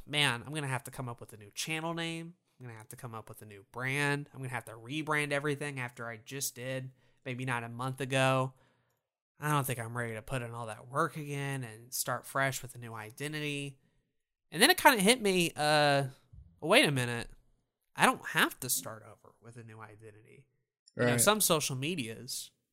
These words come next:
Speaker 1: right, when you make an account, some name's already taken. You can't just reuse a name you have. Uh, if it's on an account, it's kinda just stuck to that account. YouTube is pretty based in the fact,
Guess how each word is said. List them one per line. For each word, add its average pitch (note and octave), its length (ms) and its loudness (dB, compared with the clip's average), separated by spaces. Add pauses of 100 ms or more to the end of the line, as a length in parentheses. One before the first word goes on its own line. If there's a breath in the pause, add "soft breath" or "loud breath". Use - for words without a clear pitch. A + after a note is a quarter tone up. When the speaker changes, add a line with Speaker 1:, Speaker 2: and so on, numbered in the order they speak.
(180)
Speaker 1:
right, B2 240 -8
when B2+ 100 -12
you B2 100 -12
make C3 260 -4
an A#2+ 80 -6
account, B2 560 -2 (520)
some F3+ 200 -4
name's D3 340 -2
already A#2 260 -8
taken. B2 500 -14 (420)
You F3+ 80 -20
can't C#3 260 -2
just B2 240 -6
reuse A#2 720 -8
a A2 60 -16
name A2 260 -16
you G2+ 120 -20
have. A2+ 540 -16 (560)
Uh, A#2 360 -12 (300)
if - 160 -14
it's C3+ 120 -2
on C#3+ 180 4
an D3 100 -2
account, D3+ 480 0 (380)
it's - 80 -20
kinda E3 240 4
just B2 200 -2
stuck - 280 2
to C3 100 -10
that A2+ 220 -8
account. A#2+ 440 -12 (440)
YouTube C4+ 420 10
is F#3+ 120 10
pretty F3+ 280 4
based C3+ 420 2
in A#2 140 -10
the A2+ 80 -14
fact, A2+ 560 -14